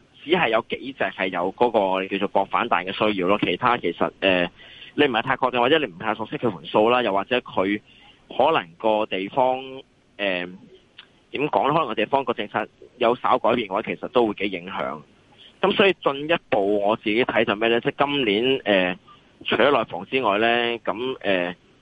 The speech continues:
水泥都多人關注嘅，係啦。咁，呃，水泥都多人，都多人睇嘅。咁但係水泥我自己就不嬲認為水泥係，呃，嗰個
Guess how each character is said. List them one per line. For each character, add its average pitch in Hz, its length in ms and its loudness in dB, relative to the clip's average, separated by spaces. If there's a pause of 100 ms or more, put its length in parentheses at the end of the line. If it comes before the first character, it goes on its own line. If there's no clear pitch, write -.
(400)
水 117 260 4
泥 98 180 0
都 127 120 2
多 131 100 2
人 80 140 -6
關 113 200 0
注 98 120 -8
嘅， 82 280 -6 (140)
係 90 120 -4
啦。 87 260 -2 (680)
咁， 143 280 0
呃， 101 140 2
水 127 220 2
泥 104 140 2
都 139 120 2
多 143 140 2
人， 87 240 -6
都 147 80 0
多 139 120 0
人 82 160 -6
睇 80 160 -10
嘅。 101 200 -2 (240)
咁 185 120 -2
但 156 140 4
係 - 80 -14
水 135 200 2
泥 95 200 0
我 104 80 -4
自 - 80 -20
己 107 300 0
就 101 260 2
不 143 80 0
嬲 135 300 2
認 90 220 -10
為 82 140 -8
水 107 200 -2
泥 123 60 2
係， 85 600 -4
呃， 87 260 0 (920)
嗰 135 160 2
個 110 400 2